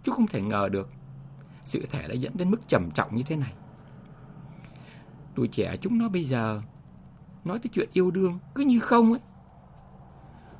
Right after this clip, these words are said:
Hồi nhớ, chú nhớ hồi còn bằng tuổi chúng nó đã biết quái gì về chuyện trai gái.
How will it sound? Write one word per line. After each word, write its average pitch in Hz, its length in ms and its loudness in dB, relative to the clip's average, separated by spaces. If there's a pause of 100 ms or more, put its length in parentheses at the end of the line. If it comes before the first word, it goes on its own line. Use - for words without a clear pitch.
Hồi 85 280 -2 (120)
nhớ, 156 480 -2 (320)
chú 208 80 0
nhớ 202 160 4
hồi 202 260 2
còn 95 160 -2
bằng 92 200 -4
tuổi 82 220 -4
chúng 165 200 -6
nó 170 60 -4
đã 214 120 -10
biết 220 240 -6
quái 262 260 0
gì 233 160 0
về 202 180 -2
chuyện - 180 -6
trai 208 160 0
gái. 285 320 -2